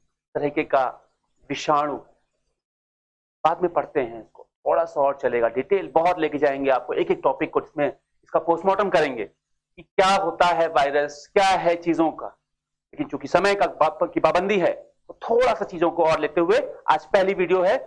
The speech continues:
इसके आगे series और launch होगी, उसमें धीरे धीरे चीजों के बारे में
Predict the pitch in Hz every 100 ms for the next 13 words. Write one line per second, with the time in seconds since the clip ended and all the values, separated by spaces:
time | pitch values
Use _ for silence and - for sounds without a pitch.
0 | - _ - 160 139 143 - 170 156 160
1 | 156 147 143 135 - 120 101 _ _ _
2 | _ _ - 143 - - 151 147 143 139
3 | 143 139 131 131 131 135 151 170 -